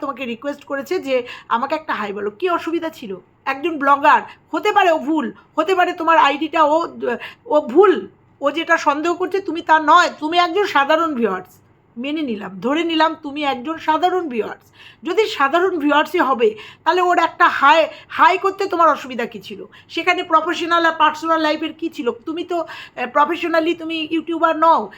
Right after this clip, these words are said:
YouTube-এ কাজ করো না, না ক্রিয়েটার, কোনো ক্রিয়েটার না, তাহলে তোমার অসুবিধাটা কোথায় ছিল যদি তুমি একজন শুধুমাত্র সাধারণ ভিউয়ার্স হও?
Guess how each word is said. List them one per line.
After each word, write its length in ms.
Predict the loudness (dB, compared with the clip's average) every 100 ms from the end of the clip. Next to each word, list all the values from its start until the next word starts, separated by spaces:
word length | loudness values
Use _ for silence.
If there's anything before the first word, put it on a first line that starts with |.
| _
YouTube-এ 300 | -4 -2 -2
কাজ 220 | 0 -2 -2
করো 200 | -6 -4
না, 160 | -2
না 180 | 2 2
ক্রিয়েটার, 480 | 0 -6 -4 -2 -2
কোনো 320 | -2 -4 -4
ক্রিয়েটার 420 | -2 -6 -2 -4
না, 180 | -2 -6 -8 -20 -12 4
তাহলে 260 | 4 4
তোমার 340 | -2 0 2 2
অসুবিধাটা 540 | -2 -4 -2 -2 -2
কোথায় 340 | -6 -4 -4
ছিল 300 | -2 -4 -6
যদি 280 | -2 0 2
তুমি 200 | 2 2
একজন 380 | 0 0 -2 -2 -6 -20 _
শুধুমাত্র 760 | 2 4 6 6 4 2 0
সাধারণ 460 | 4 2 4 2 0
ভিউয়ার্স 360 | 0 -2 -4
হও? 120 | -12